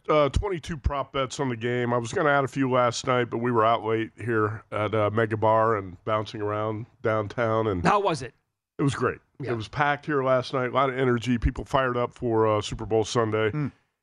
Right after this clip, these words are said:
Speaker 1: And, uh, I didn't add any prop bets last night, but I think I've got enough. We've got twenty-two, and I know Paul's got a, a big bet riding on the Chiefs today, a futures bet. Do you want a Derek and Mike's Holiday Invitational, right?
Speaker 3: Yeah.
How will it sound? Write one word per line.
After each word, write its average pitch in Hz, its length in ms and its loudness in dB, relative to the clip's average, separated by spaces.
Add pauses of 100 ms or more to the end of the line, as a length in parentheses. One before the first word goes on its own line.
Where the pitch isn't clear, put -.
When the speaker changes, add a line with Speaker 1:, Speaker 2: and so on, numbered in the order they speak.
(200)
Speaker 1:
And, 110 280 4
uh, 104 300 4 (1000)
I - 40 2
didn't 127 240 2
add 120 220 2
any 113 180 2
prop 110 320 0
bets 101 260 -4
last 95 300 -2
night, 101 180 0
but 135 100 0
I 139 60 2
think 113 180 -4
I've 87 120 -10
got 92 140 -4
enough. 82 340 -10
We've 117 100 -10
got 101 160 -4
twenty-two, 98 600 -2
and 92 140 -4 (600)
I 98 180 4
know 107 160 2
Paul's 117 480 2
got 104 180 -2
a, 82 180 -4 (180)
a 92 60 -6
big 104 380 -6
bet 110 240 -4 (260)
riding 113 340 0
on 110 80 2
the 101 100 -2
Chiefs - 460 -6
today, 110 320 -2 (240)
a - 60 -10
futures 113 400 -6
bet. 117 360 0
Do 113 60 -10
you 107 140 -6
want 120 180 2
a 113 60 -2
Derek 110 420 0
and 113 80 -6
Mike's 113 240 -2
Holiday 123 400 0
Invitational, 127 580 -4
right? 120 220 0
Speaker 3:
Yeah. 120 220 -2